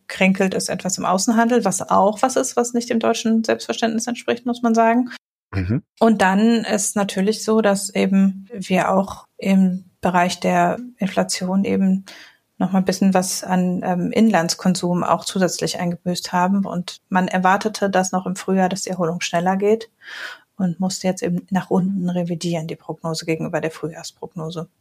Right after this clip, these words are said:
Speaker 2: Genau. Und um auch da wieder Zahlen drauf zu hauen, das ist ungefähr ein halber Prozentpunkt, der jetzt nach unten geschoben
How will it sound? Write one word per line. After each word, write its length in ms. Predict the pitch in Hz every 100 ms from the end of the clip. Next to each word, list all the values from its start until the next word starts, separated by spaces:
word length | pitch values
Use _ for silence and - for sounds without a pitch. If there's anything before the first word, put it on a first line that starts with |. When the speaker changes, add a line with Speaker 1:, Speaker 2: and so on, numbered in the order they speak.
| _ _ _ -
Speaker 2:
Genau. 200 | 98 104
Und 120 | 117
um 100 | 101
auch 100 | 95
da 160 | 107
wieder 180 | 107 104
Zahlen 280 | - 104 107
drauf 240 | 104 101
zu 160 | - 95
hauen, 320 | 98 98 98
das 160 | - -
ist 100 | 101
ungefähr 320 | 104 98 98
ein 120 | 92
halber 240 | 95 98 95
Prozentpunkt, 720 | - 98 92 90 - 90 -
der 60 |
jetzt 120 | - -
nach 140 | -
unten 240 | 85 -
geschoben 380 | - - - -